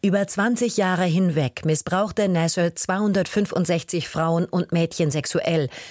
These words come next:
darunter die mehrfache Turn-Olympiasiegerin Simone Biles. In dem Fall hatte das F B I schwere Versäumnisse eingeräumt und eingestanden, zu spät reagiert zu haben.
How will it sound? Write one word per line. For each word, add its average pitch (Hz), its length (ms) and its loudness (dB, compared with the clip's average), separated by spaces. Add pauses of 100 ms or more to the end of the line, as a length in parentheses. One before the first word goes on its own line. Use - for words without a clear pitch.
(260)
darunter 170 600 2
die 156 200 0
mehrfache 165 680 0
Turn-Olympiasiegerin 170 1500 2 (240)
Simone 160 540 2
Biles. 151 500 0 (520)
In 165 120 0
dem 214 200 2
Fall 240 320 0
hatte 226 160 0
das 185 160 2
F - 220 -4
B 180 140 2
I 165 160 0
schwere 202 320 0
Versäumnisse 175 680 0
eingeräumt 143 540 0 (280)
und - 240 -4
eingestanden, 165 720 0
zu 208 220 -2
spät 180 420 -2
reagiert 160 480 0
zu 123 200 -2
haben. 127 260 -2